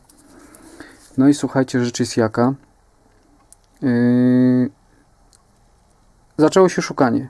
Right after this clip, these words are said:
Zaczęło się, słuchajcie, szukanie, dlaczego samochód zaczął kopcić, co się stało i tak dalej. Yy, z czego się zrobiły problemy.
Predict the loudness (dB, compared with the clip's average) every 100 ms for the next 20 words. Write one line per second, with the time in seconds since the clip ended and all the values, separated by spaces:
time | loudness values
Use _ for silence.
0 | -2 0 2 2 0 -6 -2 0 0 -2
1 | 0 4 6 6 2 0 -2 2 2 2
2 | 0 -2 -2 -2 -4 -4 -10 -10 _ -20
3 | -20 -20 -20 -6 -2 0 0 0 0 2
4 | 2 0 -4 -4 -2 0 0 -2 -6 -16
5 | -16 -16 -20 _ _ _ -20 -20 _ -20
6 | -20 -20 _ -4 0 0 0 -2 -2 0
7 | 0 0 0 2 2 2 2 2 -2 -2
8 | 0 0 -4